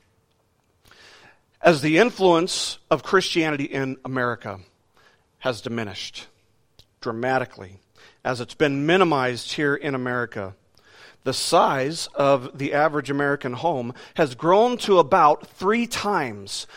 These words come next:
what it was in nineteen fifty. And it's not because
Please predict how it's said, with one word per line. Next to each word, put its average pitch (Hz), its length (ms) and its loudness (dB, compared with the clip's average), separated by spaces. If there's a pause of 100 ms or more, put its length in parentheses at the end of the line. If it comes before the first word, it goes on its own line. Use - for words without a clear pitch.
(120)
what 180 180 6
it - 100 2
was 143 540 2 (220)
in 151 180 0
nineteen 143 440 -2
fifty. 101 480 -8 (600)
And 185 120 8
it's 180 160 2
not 208 280 6
because 208 600 4